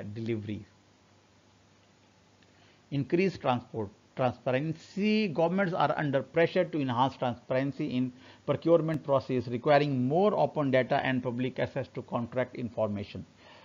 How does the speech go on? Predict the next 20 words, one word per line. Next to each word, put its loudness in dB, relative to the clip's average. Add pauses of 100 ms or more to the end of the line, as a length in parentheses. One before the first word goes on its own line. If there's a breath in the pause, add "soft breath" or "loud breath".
(240 loud breath)
This 2
push 2
for 4
transparency, -2
promotion -2
of -6
fair 4
competition, -2
and -2
help 0
reduce -2 (500 soft breath)
corruption, -4
while 6
also 2 (160)
necessitating -4 (400 loud breath)
that 0
business -2
adopt -2
transparent 0
practices -4